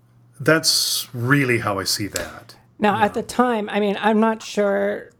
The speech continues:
Speaker 2: I've heard in the past that competitions are different than they were today, but, I mean, did,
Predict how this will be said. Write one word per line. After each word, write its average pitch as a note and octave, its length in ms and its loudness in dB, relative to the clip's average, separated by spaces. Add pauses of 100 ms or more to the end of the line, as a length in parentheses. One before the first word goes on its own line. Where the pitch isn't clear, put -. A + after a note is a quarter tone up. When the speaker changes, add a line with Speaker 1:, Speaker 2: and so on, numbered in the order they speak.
(400)
Speaker 2:
I've A#3+ 180 4
heard B3+ 180 0
in A#3 100 -2
the G#3 80 -8
past G#3 380 -2
that D#3 160 -6
competitions F3 680 -2
are F3 80 0
different E3 360 -4
than E3 120 -6
they D#3 120 -6
were D#3+ 360 -6 (340)
today, F3+ 600 0 (100)
but, F3 280 0 (140)
I F#3+ 80 2
mean, F#3+ 200 0
did, F3 200 -4